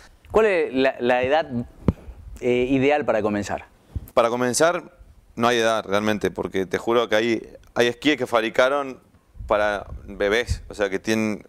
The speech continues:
Speaker 2: está la tabla abajo y una sillita, o sea, que no hay edad para participar. Mi mamá esquió cuando estaba, cuando estaba, cuando ella estaba embarazada
Speaker 1: ¿Y
Speaker 2: de
Speaker 1: edad
Speaker 2: mí,
Speaker 1: tope?
Speaker 2: o sea, que imagínate. Y tampoco, o sea, que cuando ya no te dé los huesos, qué sé yo.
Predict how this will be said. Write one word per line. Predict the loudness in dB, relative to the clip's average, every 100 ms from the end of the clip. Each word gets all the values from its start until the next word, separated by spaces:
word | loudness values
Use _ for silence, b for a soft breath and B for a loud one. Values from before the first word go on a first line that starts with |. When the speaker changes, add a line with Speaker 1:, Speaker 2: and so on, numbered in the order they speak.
| _
Speaker 2:
está | -4 -2
la | 0 0
tabla | 0 0 0
abajo | 0 0 -2
y | -2
una | -4 -6
sillita, | -6 -8 -10 -20 b b -6
o |
sea, | -4 -2
que |
no | 0
hay | 0
edad | 2
para | 0 -2
participar. | -2 -2 0 -2 B B B B
Mi | 0
mamá | 2 2
esquió | 0 0 0
cuando | 0 0
estaba, | 0 0
cuando | 0 0
estaba, | 0 0 0
cuando | 0
ella |
estaba | 2 0
embarazada | 0 0 0 0 -4 b b
Speaker 1:
¿Y | -12
Speaker 2:
de | -4
Speaker 1:
edad | -2
Speaker 2:
mí, | -2
Speaker 1:
tope? | -2 -2
Speaker 2:
o |
sea, | -2
que | 0
imagínate. | -2 -2 -4 -6 B B B B -10
Y | -4
tampoco, | -4 -2 -2 -2 -6 -10
o |
sea, | -6 -6
que | -4 -6 -6
cuando | -8 -6 -2
ya | -2
no | -2
te | -2
dé | 0
los | 0
huesos, | 0 -2 -10
qué | -12
sé | -14
yo. | -16